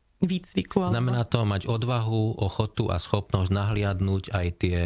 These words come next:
Speaker 2: nepríjemné veci a to poviem tak, že prežiť si to nepríjemné, na čo
Speaker 1: Áno.
Speaker 2: narazíme v sebe.
Speaker 1: Áno. Jednoducho dovoliť si aj tie emócie.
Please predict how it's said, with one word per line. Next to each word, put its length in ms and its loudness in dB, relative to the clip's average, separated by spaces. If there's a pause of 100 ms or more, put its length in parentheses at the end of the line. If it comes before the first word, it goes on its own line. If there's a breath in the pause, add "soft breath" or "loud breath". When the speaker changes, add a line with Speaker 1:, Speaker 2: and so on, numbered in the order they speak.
(100)
Speaker 2:
nepríjemné 580 0
veci 320 0
a 220 -2 (680 loud breath)
to 80 4
poviem 360 0
tak, 200 0
že 120 0
prežiť 440 -2
si 160 -2
to 120 -2
nepríjemné, 560 0
na 120 0
čo 120 -2
Speaker 1:
Áno. 80 0
Speaker 2:
narazíme 400 0
v 80 -10
sebe. 180 -2 (300)
Speaker 1:
Áno. 160 2 (880 loud breath)
Jednoducho 520 -2
dovoliť 440 0
si 140 -2
aj 140 2
tie 140 0
emócie. 500 -2